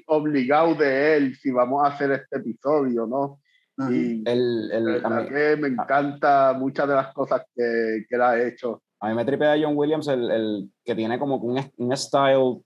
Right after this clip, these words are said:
Speaker 3: bien distintivo, como que tú puedes, muchos de los scores de él, si, aun si tú no sabes que son de él, tú los puedes escuchar y puedes decir, eh, de hecho, scores de otra gente, tú los puedes escuchar y dices, "Ah, eso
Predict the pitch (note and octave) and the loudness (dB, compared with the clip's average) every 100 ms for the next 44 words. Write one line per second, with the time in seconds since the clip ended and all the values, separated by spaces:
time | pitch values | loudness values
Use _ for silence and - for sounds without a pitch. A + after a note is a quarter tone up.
0 | - A2+ A2 A#2+ B2 C3 B2+ C#3+ - C#3 | -8 -2 -2 -2 -2 -4 -2 -4 -2 0
1 | C3 A2+ G2+ G2 G2+ G2+ A#2+ B2+ B2 - | 2 2 0 -2 -2 2 2 4 2 -2
2 | A2+ C#3+ D3+ C#3+ D3 C#3+ - D3+ D3 D3+ | 0 2 2 4 2 2 0 0 2 2
3 | D3+ - - C3+ - - A#2+ A#2 - D3 | 2 -2 -4 -4 -4 -2 0 0 2 2
4 | D3 D3 D3 D3 D3+ D3 C#3+ D#3+ D3 B2+ | 2 2 2 2 0 0 2 2 2 2
5 | C#3 C#3 C#3 C#3+ D3+ B2+ B2 B2+ C#3 B2+ | 2 2 0 2 2 4 2 2 0 -2
6 | - _ _ _ _ _ _ _ B2+ B2+ | -4 _ _ _ _ _ _ _ 0 4
7 | C3+ D3+ D#3+ - C3+ D#3+ D3 C#3+ D3+ C#3 | 4 4 0 2 4 4 4 4 2 2
8 | D3 C#3 B2 B2 D3 D#3 D#3+ E3 D#3+ D3+ | 0 0 0 2 2 2 2 0 2 2
9 | C#3+ F#3+ E3+ E3 D#3+ | 2 4 2 2 0